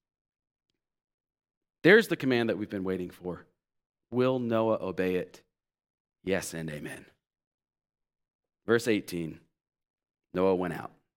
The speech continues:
So Noah went out, which is to say, in response to God's word,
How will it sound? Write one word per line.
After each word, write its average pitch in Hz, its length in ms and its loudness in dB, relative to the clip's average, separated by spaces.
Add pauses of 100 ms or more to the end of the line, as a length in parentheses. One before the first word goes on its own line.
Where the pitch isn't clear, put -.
(540)
So 135 520 4
Noah 110 400 4
went 95 240 -2
out, 78 220 -6
which 101 180 -4
is 101 120 -6
to 90 100 -10
say, 87 280 -4
in 92 280 -6
response - 840 0
to - 120 -2
God's 127 420 2
word, 87 460 -4